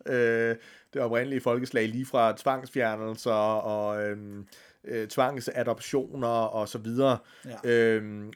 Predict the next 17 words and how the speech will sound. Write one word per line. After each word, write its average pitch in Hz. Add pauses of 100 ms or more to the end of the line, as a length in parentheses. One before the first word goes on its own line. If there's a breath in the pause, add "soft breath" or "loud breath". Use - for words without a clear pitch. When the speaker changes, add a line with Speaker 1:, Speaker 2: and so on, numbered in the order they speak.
Speaker 1:
og 120
med 113
ekstremt 120
store, 139
øh, 110
konsekvenser, 143
både 147
i 120
form 123
af 107
social 123
armod 120
og 104 (240 soft breath)
deraf 120
følgende 120
ting 127
som 110